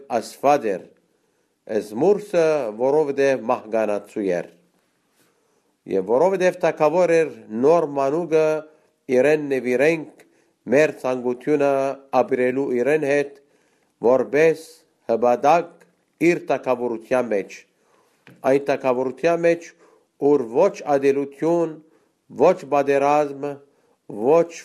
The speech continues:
ոխ և ոչ անհավատություն կգտնենք, այլ միայն սեր և միություն, որովհետև թագավորը, որ եկած է, եկած է միմյանց ծառայելու և ոչ ծառայություն խնդրելու։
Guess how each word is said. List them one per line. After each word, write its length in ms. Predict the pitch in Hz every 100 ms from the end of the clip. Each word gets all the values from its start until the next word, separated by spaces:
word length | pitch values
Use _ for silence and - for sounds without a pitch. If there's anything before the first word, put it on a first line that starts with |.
| 110
ոխ 360 | 156 170 - -
և 320 | 123 135 120
ոչ 280 | 139 190 - -
անհավատություն 1000 | - 139 127 123 120 120 120 117 143 139
կգտնենք, 640 | 113 107 104 101 143 170 - _ _ _ _ _ _ -
այլ 240 | 123 135 123
միայն 600 | 135 135 160 180 170 147 -
սեր 580 | - - 147 160 165 127
և 200 | 135 120
միություն, 720 | 117 117 113 - 160 160 156 - _ _ _ _
որովհետև 480 | 117 139 139 135 131
թագավորը, 680 | 131 123 127 131 143 139 139 139 120
որ 260 | 127 127
եկած 420 | 127 120 135 139 127
է, 140 | 135 143 143 _ _ _ -
եկած 460 | 113 120 147 147
է 80 | 139
միմյանց 640 | 131 165 185 165 143 131
ծառայելու 640 | 120 131 131 131 127 160 190 185 - _ _ _ -
և 300 | 117 117 107
ոչ 240 | 139 147 147
ծառայություն 1000 | - 107 120 120 120 113 113 123 117 113
խնդրելու։ 680 | 104 95 101 95 82 78